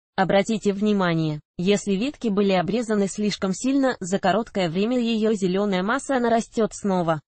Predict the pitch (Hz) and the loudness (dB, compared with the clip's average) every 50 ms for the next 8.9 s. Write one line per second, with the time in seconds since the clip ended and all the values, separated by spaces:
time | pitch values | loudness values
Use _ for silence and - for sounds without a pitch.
0 | _ _ _ _ _ _ _ _ _ _ _ _ 190 196 180 165 202 - 220 214 | _ _ _ _ _ _ _ _ _ _ _ _ -2 -2 -2 -2 -2 0 0 0
1 | 214 208 - - 196 165 156 156 156 - 160 196 233 226 233 226 - - - - | 0 0 0 -4 -4 -2 -2 -2 -4 -4 -4 -2 0 0 0 -2 -2 -2 -2 -2
2 | 175 - - 180 175 180 226 247 - - 254 233 226 220 214 202 190 185 175 - | 0 2 2 2 2 0 -2 -4 -4 -4 -4 -2 0 0 2 2 0 0 0 0
3 | 196 190 180 190 190 190 190 185 - - 196 175 - - 208 196 185 180 185 - | 0 2 4 4 4 2 2 0 0 -2 -2 -2 0 0 2 2 2 0 0 0
4 | - 180 160 151 151 143 - 220 214 208 214 254 285 220 233 233 233 220 214 - | 0 0 0 0 0 -2 0 2 2 2 2 2 0 0 0 0 0 0 0 0
5 | 220 226 214 196 190 - - 202 165 151 - - 180 175 180 180 170 156 190 190 | 0 0 2 2 0 0 2 2 2 2 0 0 0 0 2 2 0 2 2 2
6 | 185 175 - - 185 170 - - - - - - 214 202 190 175 180 175 165 160 | 2 2 0 0 0 -2 -2 -4 -8 -6 0 2 2 2 4 4 2 2 4 4
7 | 175 175 175 185 208 233 262 - - 190 180 175 170 175 - 185 175 170 - 214 | 4 4 4 4 2 2 0 0 -2 -2 -2 -2 -2 -2 -2 -2 -2 0 0 0
8 | 208 190 185 175 170 196 269 262 - - 196 180 175 - - 160 151 | 2 2 0 0 -2 -4 -6 -6 -4 -2 -2 0 0 -2 -4 -6 -8